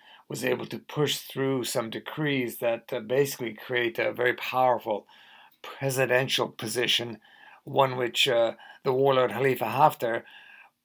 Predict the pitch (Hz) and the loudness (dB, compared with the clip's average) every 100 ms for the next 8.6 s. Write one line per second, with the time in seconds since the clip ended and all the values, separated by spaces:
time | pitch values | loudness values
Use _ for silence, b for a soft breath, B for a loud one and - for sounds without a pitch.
0 | _ _ - 127 - - 185 185 135 123 | _ _ -8 -8 -8 -2 2 4 2 0
1 | 120 107 139 135 139 147 120 123 127 131 | -2 -2 2 2 2 0 0 4 6 6
2 | - 123 143 147 175 240 240 185 165 - | 4 0 4 6 6 4 2 2 4 2
3 | 175 143 127 - 139 127 117 - 123 120 | -2 -2 -2 2 4 4 2 -2 0 2
4 | 127 123 143 131 123 139 143 123 - 127 | 0 -2 2 6 6 6 2 2 0 4
5 | 117 113 113 120 - 143 160 - 143 135 | 4 4 2 2 2 2 2 2 2 2
6 | - B B B 143 151 135 160 175 156 | 0 B B B -2 -2 0 0 0 2
7 | 156 151 139 120 139 147 - 110 107 - | 2 0 -2 0 4 4 2 -4 -12 -10
8 | - 120 120 110 104 | -6 -2 -2 -4 -8